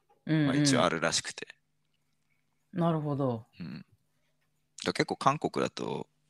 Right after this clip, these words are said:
Speaker 1: 普通なのかな、結構。
Speaker 2: 日本に比べて。
Speaker 1: そう、それこそさ、今日そのおすすめの映画で紹介しようと思ってる
Speaker 2: うん。
Speaker 1: 映画、韓国映画なんだけど、それも、その、なんていうの？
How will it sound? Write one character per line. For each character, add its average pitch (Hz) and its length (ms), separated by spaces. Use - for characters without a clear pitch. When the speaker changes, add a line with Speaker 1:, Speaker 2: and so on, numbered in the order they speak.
Speaker 1:
普 180 120
通 190 200
な 196 140
の 139 120
か 127 140
な、 120 380
結 123 240
構。 - 280
Speaker 2:
日 - 80
本 73 160
に 52 80
比 - 160
べ 50 80
て。 - 260
Speaker 1:
そ 170 80
う、 - 20
そ - 160
れ 208 100
こ 233 140
そ 170 160
さ、 147 340
今 180 140
日 - 60
そ 156 80
の 151 100
お 160 60
す - 140
す 202 60
め 202 160
の 196 280
映 190 200
画 131 120
で 135 80
紹 156 280
介 151 200
し - 120
よ 156 100
う - 20
と - 100
思 127 140
っ 123 40
て - 100
る 113 300
Speaker 2:
う 185 60
ん。 - 300
Speaker 1:
映 147 180
画、 127 160
韓 151 240
国 143 300
映 135 60
画 123 100
な 113 80
ん 107 80
だ 120 60
け 123 120
ど、 131 380
そ 220 160
れ 233 120
も、 254 300
そ - 160
の、 156 80
な 156 140
ん 147 80
て - 80
い 120 60
う - 20
の？ 131 180